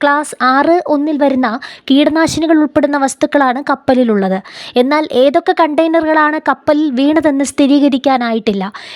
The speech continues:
ഇതിനു പുറമെ പതിനേഴ് ടൺ പെയിന്റും കണ്ടെയ്നറുകളിലുണ്ട്. അപകടകരമായ നൂറ്റി അൻപത്തേഴ് ഇനം വസ്തുക്കൾ കപ്പലിലെ കണ്ടെയ്നറുകളിലുണ്ട്. മാരക വിഷാംശമടങ്ങിയ കീടനാശിനിയായ ബൈപ്പറിഡിലിയം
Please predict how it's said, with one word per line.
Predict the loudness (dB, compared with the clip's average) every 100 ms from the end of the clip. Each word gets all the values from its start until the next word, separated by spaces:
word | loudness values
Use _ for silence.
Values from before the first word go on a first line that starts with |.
| -4
ഇതിനു | -2 0
പുറമെ | 0 0 0 -4 -6 -4
പതിനേഴ് | -2 -4 -6 -6 -2 -2
ടൺ | -2 0
പെയിന്റും | 0 2 0 0 -2 -4
കണ്ടെയ്നറുകളിലുണ്ട്. | -4 -2 0 0 0 2 0 0 -2 -4 -6 -12 -4 0
അപകടകരമായ | 0 0 -2 -2 -2 0 0 0 0
നൂറ്റി | 0 2 2 2
അൻപത്തേഴ് | 0 0 -2 0 0 0
ഇനം | 0
വസ്തുക്കൾ | -2 -2 -4 0 0 0 0 -2
കപ്പലിലെ | -2 0 0 0 0
കണ്ടെയ്നറുകളിലുണ്ട്. | -2 -2 0 0 0 0 -2 -2 -2 -4 -4 -6 0
മാരക | 2 4 2 0
വിഷാംശമടങ്ങിയ | -2 -2 0 -2 -2 -4 -2 -2 -2
കീടനാശിനിയായ | -2 0 0 0 -4 -4 -2 0 2 2 0 -4 -8 0
ബൈപ്പറിഡിലിയം | 2 2 -2 -2 -2 -2 -4 -6 -6 -8